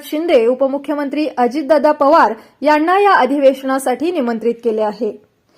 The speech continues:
या अधिवेशनासाठी महाराष्ट्रातून तीन हजारहून अधिक संपादक पत्रकार उपस्थित राहणार असून,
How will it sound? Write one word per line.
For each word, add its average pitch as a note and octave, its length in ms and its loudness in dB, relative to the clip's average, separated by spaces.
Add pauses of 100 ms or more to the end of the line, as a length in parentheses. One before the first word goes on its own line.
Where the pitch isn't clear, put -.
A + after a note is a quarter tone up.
(160)
या E4+ 180 4
अधिवेशनासाठी F#4 1000 2
महाराष्ट्रातून D4+ 920 0
तीन F#4+ 320 2 (120)
हजारहून D4+ 480 2
अधिक C4+ 340 -2
संपादक D4 540 0 (100)
पत्रकार B3 440 -2
उपस्थित A#3+ 480 -4
राहणार A#3+ 340 -2
असून, C#4+ 320 -4